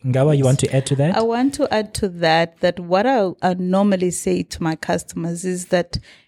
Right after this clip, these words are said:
Speaker 3: you've taken out a contract with your insurance company that says, "I have insured my vehicle for the market value."
Speaker 1: Mm.
Speaker 3: Um, the incident happens today and, um, you've paid a debit order to the bank, right?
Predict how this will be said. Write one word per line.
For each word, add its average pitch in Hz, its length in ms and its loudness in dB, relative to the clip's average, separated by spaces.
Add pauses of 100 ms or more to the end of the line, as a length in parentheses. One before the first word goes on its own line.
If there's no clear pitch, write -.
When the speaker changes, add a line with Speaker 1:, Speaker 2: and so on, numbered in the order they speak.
Speaker 3:
you've 214 220 0
taken 240 300 2
out 233 140 2
a 180 80 0
contract 180 840 -2
with 180 240 -4
your 165 100 2
insurance 185 440 0
company 170 520 -2
that 156 260 -2
says, 170 640 -2 (360)
"I 180 80 2
have 175 240 2
insured 175 420 0
my 170 180 0
vehicle 170 360 0
for - 180 -4
the 170 100 0
market 170 460 -2
value." - 460 -12 (360)
Speaker 1:
Mm. 117 440 -2
Speaker 3:
Um, 160 440 0 (120)
the 180 200 -4
incident 233 480 2
happens 175 520 -2
today 170 760 -2 (420)
and, 160 600 -2 (140)
um, 160 500 -2
you've 180 280 0
paid 208 220 2
a 170 60 -4
debit 170 280 -2
order 156 180 -8
to - 140 -10
the 143 100 -6
bank, - 480 -12 (360)
right? 180 420 -4